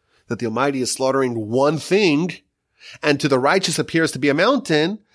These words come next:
and to the wicked that very same thing appears to be a strand of hair? And that is a major subject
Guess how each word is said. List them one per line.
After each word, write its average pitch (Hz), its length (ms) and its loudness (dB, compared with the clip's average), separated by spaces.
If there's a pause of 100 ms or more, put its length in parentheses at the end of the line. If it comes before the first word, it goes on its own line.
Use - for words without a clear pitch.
(120)
and 156 120 0
to 151 60 -6
the 165 100 0
wicked 226 280 0
that 156 120 0
very 220 280 2
same 214 300 0
thing 262 240 -2
appears 196 300 0
to 175 80 -6
be 180 100 -2
a 165 40 0
strand 165 320 -2
of 135 80 -4
hair? 180 400 0 (360)
And 95 160 -12
that 127 580 -2 (600)
is 95 160 -8
a 78 60 -6
major 98 540 0
subject - 800 -4